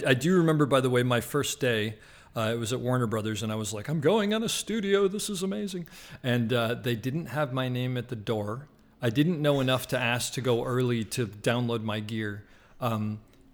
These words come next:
I, so I was, like, forty-five minutes late 'cause, of course, I was a twenty-five-year-old kid, and everybody was like, "You're not the Steadicam operator anymore." And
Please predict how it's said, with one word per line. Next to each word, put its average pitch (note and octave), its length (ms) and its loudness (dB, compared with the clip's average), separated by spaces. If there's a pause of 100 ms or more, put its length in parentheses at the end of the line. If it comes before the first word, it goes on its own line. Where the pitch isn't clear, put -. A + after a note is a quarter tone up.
(400)
I, C3 140 -6
so D3+ 220 2
I A#2+ 60 4
was, B2 220 0
like, A2+ 200 -2
forty-five C3 680 -2
minutes A2+ 320 -4
late A2+ 240 -6
'cause, G#2+ 160 -8
of G2+ 60 -10
course, A2 220 -4
I A#2 40 -4
was G#2+ 160 -4
a - 20 -8
twenty-five-year-old A2 800 -4
kid, A2+ 200 -4
and A2 120 -6
everybody G#2+ 260 -8
was G#2+ 160 -6
like, G#2 220 -6
"You're F#3+ 200 -2
not C#3 240 -4
the A2+ 60 -10
Steadicam G#2+ 600 -10
operator G#2 420 -10
anymore." A2 300 -6
And D3 100 -2